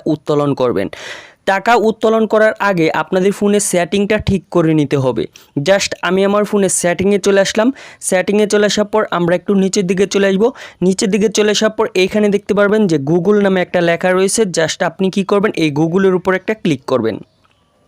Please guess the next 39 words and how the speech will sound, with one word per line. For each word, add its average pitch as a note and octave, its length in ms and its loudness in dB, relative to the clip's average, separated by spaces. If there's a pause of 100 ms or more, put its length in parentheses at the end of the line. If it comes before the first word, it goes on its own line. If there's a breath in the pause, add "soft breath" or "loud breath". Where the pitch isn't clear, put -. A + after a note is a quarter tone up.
(1000 loud breath)
এইখানে A3 340 2 (100)
ক্লিক A#3 240 0
করে A#3+ 160 4
দেওয়ার A#3 200 2
পর A#3+ 80 2 (100)
আপনাদের G3 300 -2
সামনে A3 200 2 (120)
এরকম G3+ 260 0
একটা G#3 260 -2
ইন্টারফেস G3 400 0
চলে G#3 180 2
আসবে। G#3 160 2 (320 loud breath)
এরকম G3+ 340 2 (100)
ইন্টারফেস G#3+ 360 0
চলে A3 180 4
আসার A3+ 260 0
পর A#3 80 4 (180)
এইদিকে F#3+ 300 0
দেখতে G#3+ 320 0
পারবেন A3+ 280 2
যে - 60 0 (240)
all G3+ 140 4 (200)
service F3 440 0
একটা F3+ 240 -2
লেখা E3 220 0
রয়েছে। E3+ 260 0 (140)
Just F3 220 -2 (100)
আপনি G3 180 -2
কি G3+ 200 -2
করবেন, G#3 200 0 (140)
এই D#3+ 80 2 (200)
all F#3+ 140 2 (160)
service E3+ 400 -2 (180)
এই D#3+ 60 0 (100)
বাটনে F3 420 -2
আপনি - 220 -8
একটা - 140 -6 (120)
ক্লিক D#3+ 220 -2 (100)
করবেন। A2+ 260 -2